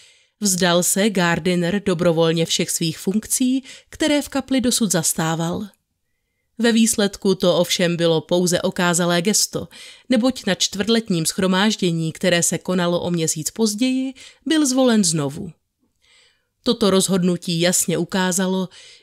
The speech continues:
že jeho souvěrci a přátelé mu důvěřují víc než pikantním klepům dvou mladíků,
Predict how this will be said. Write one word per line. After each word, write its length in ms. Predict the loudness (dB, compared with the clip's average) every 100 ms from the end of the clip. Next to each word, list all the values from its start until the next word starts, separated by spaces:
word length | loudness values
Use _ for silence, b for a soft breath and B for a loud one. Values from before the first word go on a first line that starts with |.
| 0
že 220 | 2 4
jeho 320 | 4 2 2
souvěrci 760 | 0 2 2 2 0 0 0 0
a 120 | 0
přátelé 720 | 0 0 0 0 0 0 -2 b b b b
mu 160 | 6 6
důvěřují 600 | 6 4 4 4 4 4
víc 440 | 4 2 0 -4 B B B
než 200 | 0 0
pikantním 680 | 0 0 2 0 0 -2 -2
klepům 540 | 0 0 0 -2 0
dvou 240 | 0 0 2
mladíků, 680 | 0 0 -2 -2 -2 -2